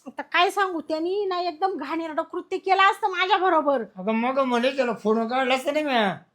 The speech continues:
Speaker 1: अहो, मग मगापासून ते डोकं फोडू राहिले
Speaker 2: मला
Speaker 1: ना
Speaker 2: वाटलं
Speaker 1: मी.
Speaker 2: तू माहिती टिंगल करू राहिली काय ना?
Speaker 1: आता ही का टिंगल करायची वेळ
Speaker 2: मला
Speaker 1: आहे
Speaker 2: पाहुणा
Speaker 1: का?
Speaker 2: चांगला आहे, पण मुद्दा पाहुणा येड्यात काढीत काय ना असं.
Speaker 1: हा, चांगला आहे काचा, येड्यात काला काढू मी?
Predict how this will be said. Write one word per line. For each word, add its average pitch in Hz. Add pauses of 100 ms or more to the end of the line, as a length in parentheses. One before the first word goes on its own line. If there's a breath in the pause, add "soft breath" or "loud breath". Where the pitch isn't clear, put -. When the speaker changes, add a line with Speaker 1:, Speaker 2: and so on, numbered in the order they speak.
(120)
Speaker 1:
अहो, 220
मग 269
मगापासून 349
ते 330
डोकं 359 (100)
फोडू 381
राहिले 302
Speaker 2:
मला 349
Speaker 1:
ना 277
Speaker 2:
वाटलं 302
Speaker 1:
मी. 277
Speaker 2:
तू 269
माहिती 285
टिंगल 302
करू 285
राहिली 262
काय 226
ना? 185
Speaker 1:
आता 254
ही 370
का 370
टिंगल 349
करायची 339
वेळ 370
Speaker 2:
मला 440
Speaker 1:
आहे 427
Speaker 2:
पाहुणा 269
Speaker 1:
का? 277
Speaker 2:
चांगला 262
आहे, 208
पण 226
मुद्दा 262
पाहुणा 285
येड्यात 233
काढीत 247
काय 196
ना 185
असं. 214
Speaker 1:
हा, 349
चांगला 349
आहे 359
काचा, 339
येड्यात 311
काला 392
काढू 359
मी? 302